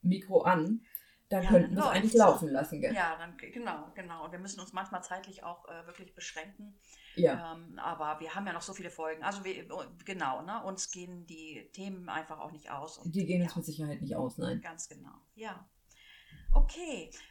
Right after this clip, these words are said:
Speaker 2: ähm, dann haben wir noch, ähm, eine Anregung bekommen. Da geht's um das Thema Loslassen, ne? Wie,
Speaker 1: Mhm.
Speaker 2: wie, wie, was könnt ihr zum Thema Loslassen sagen? Ist ja oft so in aller Munde, ne? Das heißt ja immer,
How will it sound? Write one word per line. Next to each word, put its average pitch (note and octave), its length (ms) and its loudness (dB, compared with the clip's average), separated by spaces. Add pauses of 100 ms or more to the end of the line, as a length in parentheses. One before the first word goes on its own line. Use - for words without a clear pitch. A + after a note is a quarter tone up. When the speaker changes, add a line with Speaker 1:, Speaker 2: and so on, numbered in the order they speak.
(120)
Speaker 2:
ähm, A#3 540 -4
dann A3+ 220 -4
haben G#3+ 120 -4
wir G3 80 0
noch, G#3+ 420 -8
ähm, B3+ 580 -10
eine A#3 540 -12
Anregung B3+ 540 -6
bekommen. A3+ 520 -8
Da G3 120 -6
geht's A3 260 -8
um G3 140 -12
das F#3+ 200 -10
Thema G3 640 -8
Loslassen, F3 800 -10
ne? F3+ 280 -12
Wie, F#3 220 -20 (260)
Speaker 1:
Mhm. F3+ 260 6
Speaker 2:
wie, F#3+ 400 -6
wie, F#3 360 -16
was G#3+ 220 -6
könnt G3+ 220 -10
ihr G3 160 -12
zum F#3 160 -16
Thema E3+ 300 -12
Loslassen G3+ 600 -8
sagen? F3+ 300 -10
Ist - 120 -12
ja F3+ 200 -4
oft F#3+ 180 -8
so G3 80 -12
in F3+ 140 -10
aller E3+ 240 -8
Munde, G3+ 380 -8
ne? F3+ 120 -10
Das F3 180 -10
heißt F3+ 280 -6
ja F3+ 60 -8
immer, F3+ 360 -4